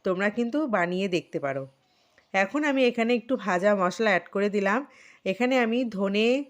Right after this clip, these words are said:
গোটা ধনে, গোটা জিরে আর দুটো শুকনো লঙ্কা দিয়ে একটু ভাজা মশলা বানিয়ে রেখে দিয়েছিলাম, সেটা তোমাদের দেখানো হয়নি।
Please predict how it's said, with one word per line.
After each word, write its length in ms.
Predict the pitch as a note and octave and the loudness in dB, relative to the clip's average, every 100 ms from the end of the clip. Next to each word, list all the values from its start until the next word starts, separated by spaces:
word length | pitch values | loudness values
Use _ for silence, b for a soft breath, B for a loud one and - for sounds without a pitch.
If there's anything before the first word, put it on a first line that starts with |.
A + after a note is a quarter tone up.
| b b E3+ | b b -4
গোটা 300 | F#3+ F#3+ G3+ | -2 2 2
ধনে, 380 | F#3+ G3+ G#3 C4 | 2 -2 0 0
গোটা 340 | A3 F#3+ G3 | 0 2 0
জিরে 420 | F3+ G3 G3 C4 | 0 -2 2 2
আর 180 | B3+ G3+ | 4 2
দুটো 300 | F3+ G3 A3+ | 0 -2 -2
শুকনো 360 | A3 G#3+ - A3 | -2 -6 -2 0
লঙ্কা 300 | A#3 A3 A#3 | 2 0 -4
দিয়ে 240 | G3 A3 | 0 0
একটু 240 | G#3 - C4 | -2 -4 -4
ভাজা 320 | G3 F3 F#3+ | -2 0 0
মশলা 340 | G3 - C4 | -2 -2 0
বানিয়ে 340 | A3 F3 F#3 F#3 | 0 0 0 -2
রেখে 240 | E3 A3 | 0 -2
দিয়েছিলাম, 520 | G#3 G3 - G3 B3 - B B B - | 0 -2 -2 -2 -2 -2 B B B -4
সেটা 260 | A#3 C4 | 2 2
তোমাদের 420 | C#4+ A3 F#3 F#3 | 2 0 2 2
দেখানো 360 | F3 E3+ G#3+ B3 | 2 0 0 0
হয়নি। 440 | B3 B3 C4+ F4+ | 2 2 2 -4